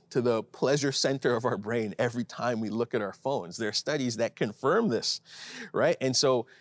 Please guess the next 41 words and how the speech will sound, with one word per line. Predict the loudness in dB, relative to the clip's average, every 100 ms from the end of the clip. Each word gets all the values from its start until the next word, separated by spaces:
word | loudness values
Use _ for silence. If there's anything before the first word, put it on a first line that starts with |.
| -10
you | -8
know, |
we're | -6
building | -6 -4 0 0
these | 0
habits | 0 0 0 0
that | 0
can | -2 -4
really | -2 -2 0 0 -2
actually | -2 -2 -2 -4 -4 -6
distract | -4 -4 -2 0 -2 -2
us. | -4 -6 -10 -18 -16
So | -6 -2
when | 2 2
we're, | 4 2 2
you | 0
know, | 0
social | 0 -4 -2 0 0
media, | 0 0 2 4 4
websites, | 2 -2 -2 -6 -6 -8
games, | -2 0 0 0
those | -2 -2
sort | 0 0
of |
things, | 0 -4 -4 -12 -20 _ _
we | -8 -4
should | -2 -2 0
be | 0
mindful | 2 2 0 -4 -8
of |
that | -6 -8
because | -8 -6
it |
could | -2 -2
actually | -2 -6
be | -8
keeping | -6 -6 -4
us | -6
from | -6 -8
something | -8 -8 -8
greater. | -2 -2 -2